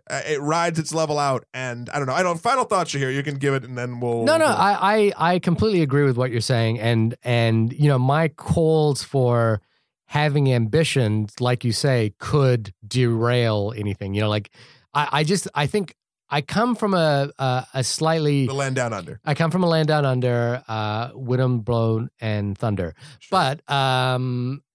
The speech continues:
Speaker 2: what, what I think is, you know, like, I, I wanna see great cinema, and this is not that. This is a Happy Meal, and it's a good Happy Meal, and it's, and it's a, and a Happy Meal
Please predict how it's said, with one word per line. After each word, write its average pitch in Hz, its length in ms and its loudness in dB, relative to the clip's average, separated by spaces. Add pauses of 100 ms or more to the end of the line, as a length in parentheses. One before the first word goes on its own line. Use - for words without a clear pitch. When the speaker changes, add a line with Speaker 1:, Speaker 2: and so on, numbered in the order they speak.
(120)
Speaker 2:
what, 156 440 0
what 156 280 2
I 151 140 2
think 269 440 -2
is, 147 400 2
you 165 120 2
know, 151 80 2
like, 147 240 -2 (1900)
I, - 80 -18 (840)
I 185 140 4
wanna 269 280 4
see 233 280 4
great 147 540 0 (180)
cinema, 110 720 0 (300)
and 147 640 0
this 180 240 0
is 185 180 2
not 160 280 2
that. 127 160 0
This 156 160 2
is 170 100 2
a 156 60 4
Happy 147 340 2
Meal, 90 420 -2
and 156 140 2
it's 175 120 0
a 196 40 2
good 247 260 2
Happy 120 300 2
Meal, 107 420 -2
and 135 180 2
it's, 139 160 -2
and 151 220 0
it's 139 120 0
a, 147 180 2 (280)
and 143 100 2
a 131 40 4
Happy 208 280 4
Meal 190 480 2